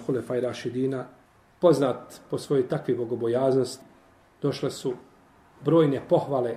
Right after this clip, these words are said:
o njemu, naročito o njegovoj hrabrosti u borbama, u bitkama.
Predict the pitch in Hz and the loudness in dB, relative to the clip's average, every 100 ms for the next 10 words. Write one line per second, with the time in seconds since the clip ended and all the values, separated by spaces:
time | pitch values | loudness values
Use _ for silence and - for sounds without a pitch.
0 | - 139 147 139 139 - - - - 131 | -4 2 4 4 0 -6 -20 -20 -8 -2
1 | 139 156 160 - - 143 - - - - | 0 2 0 -4 -2 -2 -4 -16 -20 -10
2 | 135 123 139 143 139 127 107 131 147 143 | -4 0 0 0 0 0 0 2 2 0
3 | 123 - 131 117 131 127 127 117 113 131 | -2 -4 -2 2 2 2 0 0 -2 -4
4 | - - | -6 -8